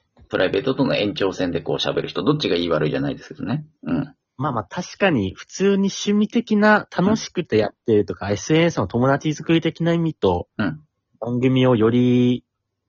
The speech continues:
Speaker 2: 大きくしていきたいってのは、まあ、そもそも違いますからね。
Speaker 1: そうだよね。え、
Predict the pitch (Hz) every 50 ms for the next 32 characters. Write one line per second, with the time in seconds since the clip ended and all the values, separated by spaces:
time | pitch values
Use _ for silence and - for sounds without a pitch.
0 | _ _ _ _ _ - 131 123 139 139 - - - 95 92 - - 107 95 -
1 | - 113 107 - - - - 90 87 87 90 87 101 - - - 120 151 151 -
2 | 170 160 156 - - 127 131 143 160 151 - - - 95 87 85 87 90 92 101
3 | - _ _ - - 101 85 - - 82 - 95 98 - - 151 _ _ _ _
4 | _ _ _ _ _ _ _ _ _ _ - 135 -